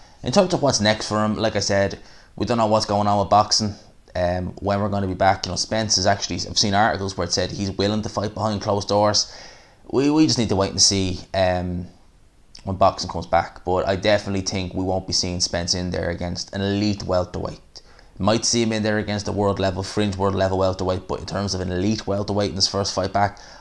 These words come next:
I ain't seeing that at all. You know, that, that, I think that's unrealistic. You know, I could be proven wrong, but I think that's unrealistic to see him in there against a top elite welterweight like a Manny Pacquiao.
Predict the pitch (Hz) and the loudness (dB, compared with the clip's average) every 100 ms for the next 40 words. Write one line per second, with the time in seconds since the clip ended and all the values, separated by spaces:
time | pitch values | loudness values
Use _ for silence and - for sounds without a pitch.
0 | - - 101 101 98 98 - 95 95 92 | -4 2 2 2 0 2 4 4 0 0
1 | 95 90 87 90 - _ _ - - 87 | 2 4 4 4 -6 _ _ -20 -12 -8
2 | 92 90 90 92 - - - - - - | -6 0 0 0 -6 -20 -20 -20 -20 -20
3 | - 82 85 101 98 95 92 - - - | -4 4 6 6 2 2 0 0 0 -2
4 | - - - - - - 101 92 85 90 | -6 -18 -20 -20 -20 -8 -4 -2 -2 -2
5 | - - - - _ - - - 90 104 | -4 -8 -20 -20 _ -20 -18 -10 -10 -8
6 | - - - - - - 127 135 131 120 | -12 -14 -16 -18 -10 -2 0 2 2 6
7 | 147 131 127 - - - - 92 98 98 | 6 6 0 -8 -20 -16 -2 0 2 0
8 | 98 101 95 95 87 - 87 95 95 92 | 2 2 2 0 -2 -4 -2 -2 -2 -2
9 | 90 87 87 87 - - 87 - 95 95 | -2 -4 -4 -6 -4 -2 -4 -6 -4 -2
10 | 95 - 87 104 90 92 - 95 90 95 | -2 0 0 0 -4 -4 -2 -2 -2 -4
11 | 92 - 90 - - - | -4 -4 -4 -4 -10 -10